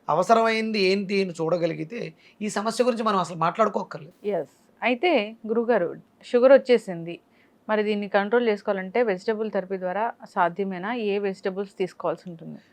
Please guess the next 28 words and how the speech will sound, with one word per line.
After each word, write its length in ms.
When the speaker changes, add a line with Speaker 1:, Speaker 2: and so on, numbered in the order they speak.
Speaker 1:
ప్రధానంగా 720
వెజిటబుల్ 480
థెరపీని 400
మనం 220
మాట్లాడుకుంటూ 580
ఉన్నాం, 300
పరిచయం 320
చేసి 260
ఉన్నాం. 400
ఇందులో 240
ప్రధానంగా 460
వెజిటబుల్ 440
అనే 160
దాన్ని 160
పక్కన 220
పెడితే 280
ఫస్ట్ 240
Speaker 2:
మ్మ్. 420
Speaker 1:
సూర్యోదయానికి 920
పూర్వమే 340
నిద్ర 220
లేవాలి. 340
Speaker 2:
మ్మ్. 220
Speaker 1:
ఒక 140
వెజిటబుల్ 560
వేసినా 460
ఆ 120
ఫుడ్ని 560